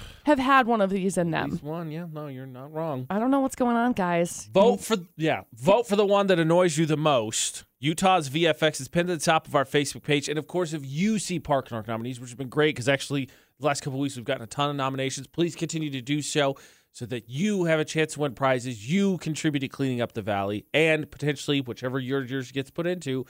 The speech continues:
Speaker 2: twenty twenty-one or twenty twenty-two, you'll be part of the tournament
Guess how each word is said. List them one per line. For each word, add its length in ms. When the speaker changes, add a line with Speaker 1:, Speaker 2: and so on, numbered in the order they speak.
Speaker 2:
twenty 220
twenty-one 540
or 260
twenty 300
twenty-two, 680
you'll 180
be 100
part 220
of 60
the 80
tournament 420